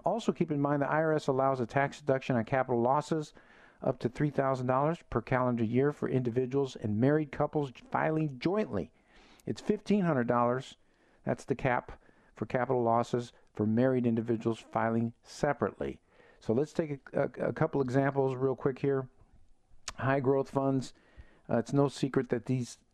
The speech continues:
thematic types of funds, we talked about the ark Innovation E T F, ark K, as well as the ark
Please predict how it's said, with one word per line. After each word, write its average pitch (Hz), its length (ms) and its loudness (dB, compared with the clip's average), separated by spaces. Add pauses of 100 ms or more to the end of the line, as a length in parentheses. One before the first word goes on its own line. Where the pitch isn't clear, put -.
thematic 135 760 2
types 143 340 -2
of 143 80 -2
funds, 139 520 0
we 120 120 2
talked 131 320 -2
about 123 180 -2
the - 100 -4
ark 135 220 0
Innovation 135 460 0
E 131 80 2
T 135 200 -2
F, 131 200 0
ark 127 280 0 (240)
K, 120 600 0 (720)
as 123 180 0
well 135 260 0
as 127 200 0
the 123 200 2
ark 135 360 -2